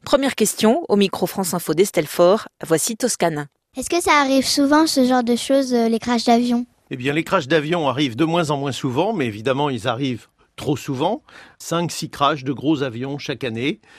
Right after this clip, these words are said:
Speaker 3: Il y a trois milliards et demi de personnes qui prennent l'avion chaque année.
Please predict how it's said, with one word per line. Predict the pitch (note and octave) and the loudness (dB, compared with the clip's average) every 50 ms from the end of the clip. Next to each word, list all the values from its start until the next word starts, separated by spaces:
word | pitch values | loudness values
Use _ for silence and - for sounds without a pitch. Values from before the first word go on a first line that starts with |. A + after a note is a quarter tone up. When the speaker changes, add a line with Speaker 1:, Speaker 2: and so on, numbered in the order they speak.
| - - _ - | -20 -20 _ -10
Speaker 3:
Il | D#3 D3+ C#3+ C3+ | -8 -6 -4 0
y | C3+ C#3+ C#3+ | 0 2 2
a | C#3+ C#3+ C#3+ C#3+ | 2 2 2 0
trois | C#3 _ - - - A#2+ C3 C#3 | -2 _ -12 -8 -4 -2 -2 0
milliards | D#3 D#3+ C#3+ C3 D3+ D#3 C#3+ D3+ | 0 -2 0 0 0 0 0 0
et | D#3+ C#3 | -2 -4
demi | C#3 D3+ D#3 D#3+ D#3 D#3+ C#3+ | -2 -2 -2 0 -2 -2 -2
de | A#2+ C#3+ | -4 -4
personnes | A#2 - D3 - - - E3 D3+ D#3 D#3+ D3 | -4 -4 -6 -6 -4 -2 -2 -2 -2 -2 -6
qui | - C3+ | -8 -12
prennent | - - - D3 D3 C#3+ | -12 -10 -8 -8 -6 -4
l'avion | D3 C#3+ C3 B2+ D3 D3 C#3+ | -4 -4 -4 -4 -4 -4 -6
chaque | A#2+ - - C#3+ - - | -8 -8 -12 -10 -6 -6
année. | C#3 C#3+ D#3+ F3 B3+ A#3+ | -4 -2 -2 -4 -4 -6